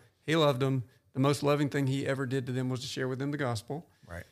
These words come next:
Speaker 1: And, and man, you just do the best you can and know that, uh, the Holy Spirit's the only one that can cause someone to see my heart. And, but what I can never do is look down on someone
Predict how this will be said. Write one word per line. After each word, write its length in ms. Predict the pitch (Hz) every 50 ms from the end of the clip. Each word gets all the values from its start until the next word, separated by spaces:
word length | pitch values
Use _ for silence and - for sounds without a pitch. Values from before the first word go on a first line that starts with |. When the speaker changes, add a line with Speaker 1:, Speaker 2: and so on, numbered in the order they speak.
| _ _ _ _
Speaker 1:
And, 300 | - 131 131 135 127 - -
and 160 | - 143 135 135
man, 220 | 147 151 165 165
you 80 | 156 156
just 240 | 160 160 143 - 127
do 120 | 139 156
the 80 | 170 175
best 260 | 143 165 160 156 -
you 60 | 151
can 260 | - - 165 165 165 165
and 100 | 139 131
know 140 | 139 151 151
that, 140 | 143 139
uh, 100 | 135 139 - -
the 100 | 139 123
Holy 200 | 131 156 156 143
Spirit's 320 | - - 156 147 135 -
the 120 | - 131 -
only 280 | - 147 156 151 143
one 320 | 131 127 143 147 147 135 127
that 140 | 120 135 -
can 140 | - 123 110
cause 300 | - - 139 139 139 131
someone 420 | - - 135 127 123 127 127 127 117
to 120 | - 135
see 240 | 110 - - 143 143
my 180 | 139 135 127 123
heart. 340 | 113 120 127 143 - - - _ _ _ _ _ _ _ _ _ _ _ _ _ _ _ _ - -
And, 240 | - 123 123 120 - -
but 300 | 135 131 135 - - -
what 200 | 143 131 143 139
I 80 | 135 123
can 420 | 101 - - 170 147 135 135 135
never 280 | 151 160 175 151 143 123
do 320 | 117 127 120 117 107 104 98 - _ _ _ _ _ _ _
is 140 | 139 127 127
look 200 | 135 135 117 117
down 200 | 131 135 143 147
on 140 | 147 135
someone 580 | 110 - 131 120 117 117 117 120 120 117 117 107